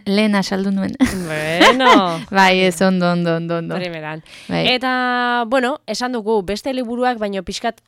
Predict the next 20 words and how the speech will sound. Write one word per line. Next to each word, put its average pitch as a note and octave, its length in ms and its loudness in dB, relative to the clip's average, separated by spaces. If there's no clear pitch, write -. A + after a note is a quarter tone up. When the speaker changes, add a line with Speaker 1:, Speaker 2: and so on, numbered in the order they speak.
Speaker 2:
potentexegoa G3 1080 -2
die-, D#3+ 340 -4
dala, E3+ 360 -2
Speaker 1:
Bai, E3+ 460 8
Speaker 2:
hau? F3 40 2
Speaker 1:
bai, F3 280 6
bai, F3+ 260 6
a-, D3 140 2
eh, D#3 360 2
asko F#3+ 360 6
zu F3+ 120 0
potenteagoa F3 540 4
baino E3+ 240 2
bai. F3+ 160 8
<laughs> G#3 160 6
Speaker 2:
Baina C4+ 220 4
zergatik, A3 480 2
Betsaida, F3+ 380 0
konta F3 200 -2
iguzu? F#3+ 260 -4